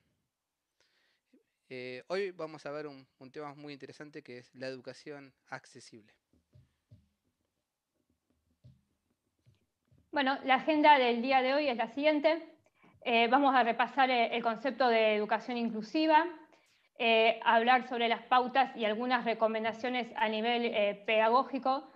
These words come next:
Speaker 2: del diseño universal para el aprendizaje. También vamos a hablar tecno-, eh, sobre tecnología, comentando algunas pautas sobre la creación de,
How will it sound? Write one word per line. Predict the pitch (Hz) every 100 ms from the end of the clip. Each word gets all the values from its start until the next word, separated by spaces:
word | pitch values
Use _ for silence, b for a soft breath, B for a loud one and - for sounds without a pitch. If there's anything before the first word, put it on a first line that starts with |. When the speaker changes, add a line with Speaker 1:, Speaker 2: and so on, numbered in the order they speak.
| B _
Speaker 2:
del | 233 220
diseño | 226 254 254
universal | 240 226 220 254 226
para |
el | 220
aprendizaje. | 214 214 214 214 311 302 269 294 - - _ b b _ _
También | 254 247 285
vamos | 294 285 -
a |
hablar | 247 254
tecno-, | 247 233 233
eh, | 226
sobre | 220 226 220 220
tecnología, | 220 220 226 226 320 285 277 294 -
comentando | 233 220 226 240 247 247
algunas | 226 220 247 240
pautas | 254 247 247 240
sobre | 226 220
la | 214 214
creación | 220 214 - 254 247
de, | 240 247 247